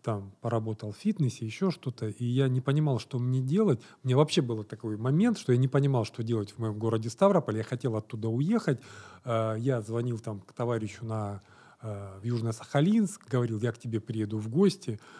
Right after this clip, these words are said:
Э, а он у меня был начальник рыбинспекции. Представляете, что это такое? Он говорит: "Ты че будешь делать?" Говорю: "Возьми меня каким-нибудь рыбинспектором на какой-нибудь дальний кордон, мне ничего не надо, я хочу вот этого". И потом я приехал,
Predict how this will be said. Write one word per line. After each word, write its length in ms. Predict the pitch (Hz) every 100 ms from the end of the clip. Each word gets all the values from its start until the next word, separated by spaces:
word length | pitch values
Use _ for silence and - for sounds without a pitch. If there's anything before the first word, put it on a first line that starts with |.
| - - -
Э, 60 |
а 460 | 110 110 104 104 113
он 180 | 120 113
у 20 |
меня 140 | 117 113
был 140 | 117
начальник 480 | 113 110 131 113 113
рыбинспекции. 720 | 107 113 - 110 - - 90 _ _ _ _
Представляете, 360 | - 110 95 -
что 140 | 98
это 80 | -
такое? 260 | 110 113 104
Он 60 |
говорит: 160 | 98 -
"Ты 80 | 131
че 120 | 180
будешь 160 | 139 113
делать?" 220 | 113 101
Говорю: 200 | 107 110
"Возьми 240 | 127 151 202
меня 160 | 165 123
каким-нибудь 380 | - 131 110
рыбинспектором 800 | 123 127 131 - 196 196 120 104
на 100 | 110
какой-нибудь 380 | 110 123 123 107
дальний 300 | 127 117 113
кордон, 460 | 110 135 135 190 - - -
мне 180 | 123 175
ничего 280 | 165 - 131
не 60 | 120
надо, 260 | 95 92
я 160 | 101 151
хочу 360 | 117 110 -
вот 220 | 147 117 113 - - - 113
этого". 240 | - 101
И 40 | 110
потом 300 | 165 214 185
я 100 | 160
приехал, 560 | 180 233 233 190 139